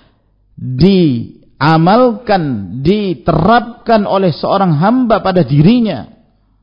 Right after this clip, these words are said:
maka dia akan meraih kesabaran itu. Wa hanat alaihi masyaquhu. Dan dia akan merasa ringan dengan berbagai kesulitan yang dia hadapi. Dia merasa ringan.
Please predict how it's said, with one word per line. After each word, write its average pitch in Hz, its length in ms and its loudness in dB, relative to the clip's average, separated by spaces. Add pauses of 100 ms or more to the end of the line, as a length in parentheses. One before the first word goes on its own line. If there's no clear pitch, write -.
(960)
maka 110 320 -4
dia 110 240 -2
akan 110 240 -4
meraih 113 320 -4
kesabaran 107 720 -4
itu. - 380 -16 (1700)
Wa 98 240 -6
hanat 139 440 0
alaihi 139 440 -2
masyaquhu. 135 1080 -2 (1500)
Dan 113 400 -6
dia 147 320 -4
akan 143 240 -6
merasa 143 480 -6
ringan 156 560 -4
dengan 135 320 -4
berbagai 147 1040 -4 (720)
kesulitan 170 640 -4
yang 156 160 -6
dia 160 160 -4
hadapi. 156 560 -8
Dia - 240 -8
merasa - 320 -6
ringan. - 400 -10